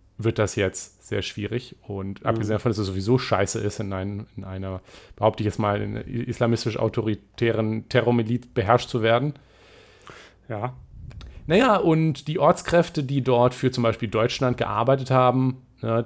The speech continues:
Speaker 1: die ja auch schon zu gro-, zu, in größeren Mengen auch schon hingerichtet wurden und so weiter, weil
Speaker 2: Mhm.
Speaker 1: ich hab gehört, die Taliban sind ein bisschen sauer so auf den Westen jetzt, weil die haben ja ihr Land besetzt gehabt. Ähm,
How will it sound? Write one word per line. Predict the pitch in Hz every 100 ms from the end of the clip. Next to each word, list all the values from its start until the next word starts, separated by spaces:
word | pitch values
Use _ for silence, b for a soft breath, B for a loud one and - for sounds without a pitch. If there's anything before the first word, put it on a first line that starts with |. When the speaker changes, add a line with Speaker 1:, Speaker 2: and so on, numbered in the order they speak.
| -
Speaker 1:
die |
ja | 110
auch | 104 104
schon | -
zu | 113 107
gro-, | 98 107
zu, | 113 - 113 110
in | - 113 113 107
größeren | 107 120 107 107 107 110
Mengen | 117 110 104 113
auch | -
schon | - 104 98
hingerichtet | 104 180 151 113 - -
wurden | 107 98
und | 107
so | 98 95
weiter, | 98 147 165
weil | 95 92 98 b b
Speaker 2:
Mhm. | 139 127 131 - -
Speaker 1:
ich | -
hab | 120
gehört, | 127 117
die | 113
Taliban | 117 117 104 117 113 110
sind | 120
ein | 123
bisschen | 113 110
sauer | 95 104 139
so | 131 131
auf | 127
den | - 123
Westen | 120 - 135
jetzt, | 120 131 110
weil | 104
die | 98
haben | 104 104
ja | 107 -
ihr | 165 185 220 127
Land | 104 98 107 135 - -
besetzt | 104 92 107 -
gehabt. | 98 87 - - _ b b b b b b b b -
Ähm, | 110 107 107 107